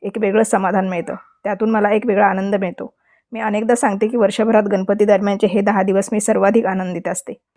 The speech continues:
मला पहिल्या वर्षी ढोल कसा बांधायचा, तो कसा वाजवायचा काही माहीत नव्हतं. त्यानंतर आज दहा वर्ष झाली मी ढोल वाजवते, मी खूप शिकले आहे. ढोलवादन करण्यामुळे मला माझा आगामी तेलगू चित्रपट मिळाला," असं श्रुती मराठेनं यावेळी सांगितलं.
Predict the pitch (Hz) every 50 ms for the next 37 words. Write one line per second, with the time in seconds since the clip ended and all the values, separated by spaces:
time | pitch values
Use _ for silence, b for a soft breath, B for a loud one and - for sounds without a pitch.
0 | _ - 220 220 196 208 - 208 202 190 202 214 208 208 202 - 226 214 214 196
1 | 214 - 220 - 214 214 208 190 196 196 196 196 196 - 196 196 208 190 - 220
2 | 208 - 214 208 196 185 196 202 196 190 190 208 196 - 247 202 208 196 190 190
3 | - 214 196 - - 196 202 _ _ _ _ _ _ _ _ _ - 240 208 208
4 | 208 202 220 220 - - 196 196 190 202 202 202 208 208 214 - 226 208 240 254
5 | 196 202 196 202 202 190 240 226 208 208 196 190 196 196 196 202 202 185 185 185
6 | 180 - - - 233 220 - - - - - 180 - - 170 180 - - _ _
7 | _ _ _ _ _ - 226 214 254 240 254 254 254 247 254 254 247 - 233 220
8 | 214 214 220 226 226 220 202 202 _ _ - 220 214 220 220 226 226 247 247 233
9 | 208 196 208 202 208 220 208 220 196 202 208 226 190 214 202 - 185 190 190 190
10 | 202 190 175 165 170 170 - - _ _ _ - - 226 - 226 208 - 233 202
11 | 202 208 196 185 175 190 190 220 202 185 180 175 170 165 170 185 - 196 160 160
12 | 160 - - -